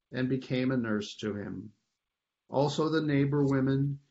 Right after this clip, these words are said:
gave him a name, saying, "There is a son born to Naomi."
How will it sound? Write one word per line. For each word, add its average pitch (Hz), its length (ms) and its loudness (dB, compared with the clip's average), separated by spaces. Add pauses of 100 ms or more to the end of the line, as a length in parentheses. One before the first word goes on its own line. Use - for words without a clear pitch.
(480)
gave 139 300 4
him 151 260 2
a 151 80 2
name, 117 400 4
saying, 123 640 0 (560)
"There 131 320 4
is 139 300 2
a 165 80 0
son 127 420 2
born 120 300 2
to 123 120 -4
Naomi." 101 600 -2